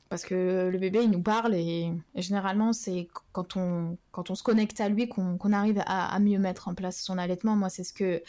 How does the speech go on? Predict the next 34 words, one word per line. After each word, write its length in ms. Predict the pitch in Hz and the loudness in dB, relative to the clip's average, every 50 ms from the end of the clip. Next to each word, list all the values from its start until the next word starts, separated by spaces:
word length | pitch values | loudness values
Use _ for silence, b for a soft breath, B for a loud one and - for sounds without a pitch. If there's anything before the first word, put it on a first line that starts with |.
| B B | B B
c'est 140 | - - 220 | -8 -4 0
un 60 | 214 | 0
des 80 | 220 208 | 2 0
seuls 180 | 202 - 220 220 | 0 -2 -4 -4
conseils 300 | - 214 208 - 208 202 | -2 -4 -4 -2 -4 -6
que 140 | 202 - 196 | -4 -4 -2
m'a 100 | 190 202 | -2 -2
dit 120 | 196 196 | -2 0
mon 120 | 196 190 185 | -2 0 0
mari. 340 | 185 185 190 190 214 226 b b b b b b b b _ - | 0 0 -2 -2 -4 -6 b b b b b b b b _ -4
Regarde-le, 680 | 190 196 208 202 226 226 214 202 208 214 233 240 214 | -2 0 2 2 2 2 2 2 2 2 2 2 0
fais-lui 340 | 214 - - 214 202 220 220 | 0 -4 -4 0 0 0 0
confiance 560 | - 220 214 - - - 233 240 233 - - | 0 0 -2 -2 0 0 0 0 -2 -2 -4
et 280 | 190 185 180 165 165 - - _ _ | -4 -4 -4 -4 -4 -6 -10 _ _
il 60 | - 196 | -4 -4
va 120 | 196 196 | -4 -2
te 100 | - 214 | -2 -2
dire. 320 | 202 190 208 220 233 - - - | -2 0 0 -2 -4 -4 -4 -4
Et 360 | 185 175 156 160 156 - - | -2 0 0 0 -2 -2 -2
effectivement, 500 | 202 - 190 175 - - 190 214 240 226 | -2 -2 -4 -6 -6 -2 0 2 2 2
en 80 | 196 - | 2 0
fait, 240 | - 190 - - - | -4 -6 -8 -8 -10
euh, 80 | - 180 b b b b b b b - | -12 -14 b b b b b b b 0
il 100 | 208 208 | 2 4
nous 100 | 196 202 | 4 4
dit 160 | 208 208 220 | 4 4 2
quand 100 | - 214 | 0 0
il 120 | 196 190 185 | 0 0 0
a 60 | 185 185 | 0 0
envie 160 | 185 196 185 | 0 -2 -4
de 60 | - | -2
téter. 600 | - 196 196 196 - 220 226 233 240 247 247 247 | -2 -2 -2 0 2 2 4 4 4 4 4 4
On, 400 | 214 190 185 180 185 180 185 190 180 - _ _ _ _ _ - | 2 2 0 -2 -2 -2 -4 -6 -8 -12 _ _ _ _ _ -10
on, 240 | - 185 180 - | -6 -4 -4 -4